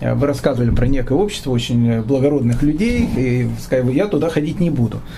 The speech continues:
Почему? Потому что, э, вот они сказали: «Этого мы не, с этим мы и дела иметь не будем, потому что он не из нашей синагоги». Это общееврейская проблема. Ну, как бы это проблема, из-за которой у нас нет Иерусалимского храма. Она называется Синат Хинам, беспричинная ненависть.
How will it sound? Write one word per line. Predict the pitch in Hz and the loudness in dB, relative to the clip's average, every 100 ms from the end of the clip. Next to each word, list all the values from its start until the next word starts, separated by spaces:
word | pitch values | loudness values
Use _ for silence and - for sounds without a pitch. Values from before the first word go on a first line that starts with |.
| - - - 127 | -12 -14 -6 -4
Почему? | 143 139 185 262 | -2 0 0 2
Потому | 202 143 165 | 0 -2 -2
что, | - 139 123 120 - - - | -2 -2 -2 -4 -8 -14 -8
э, | 101 110 107 92 95 - - | -4 -2 -2 -4 -4 -6 -2
вот | 170 151 | -2 0
они | 151 | -2
сказали: | 143 151 151 | 0 0 2
«Этого | 214 190 175 | 2 2 0
мы | 175 | 2
не, | 180 170 165 | 2 2 0
с | - | 0
этим | 208 202 170 | 0 2 2
мы | 175 | 2
и | 165 156 175 | 2 0 0
дела | 147 185 175 | 0 0 2
иметь | 165 175 175 | 2 2 2
не | |
будем, | 180 247 | 2 4
потому | 214 185 | 2 0
что | 185 | 0
он | 175 | 2
не | 156 147 | 2 2
из | 143 | 0
нашей | 131 147 156 | 0 0 -2
синагоги». | - 151 143 107 90 90 - - - - - | 0 0 0 -2 -4 -10 -12 -16 -18 -8 -2
Это | 240 240 233 | -2 0 0
общееврейская | 233 233 - 175 160 147 - 127 | 0 0 0 0 0 0 0 0
проблема. | 135 123 113 90 90 - - | 2 2 0 -2 -8 -14 -14
Ну, | - 117 - | -8 -6 -2
как | 208 190 | 0 0
бы | |
это | 202 196 | 2 0
проблема, | 185 202 233 202 | 0 0 0 0
из-за | 147 | -2
которой | 147 180 | -2 0
у | |
нас | 156 135 | 0 0
нет | 156 151 | 0 0
Иерусалимского | 143 127 127 131 120 123 | 0 0 -2 -2 -2 -2
храма. | 117 120 95 95 | -2 -4 -4 -6
Она | 113 165 | -4 -2
называется | 175 165 156 147 | 0 0 0 -2
Синат | 139 147 147 - | 0 0 -2 -4
Хинам, | 147 117 82 95 | -2 -2 -2 -4
беспричинная | 117 - 120 151 139 | -4 -2 -2 0 0
ненависть. | 131 107 85 98 - | 0 -2 -6 -12 -16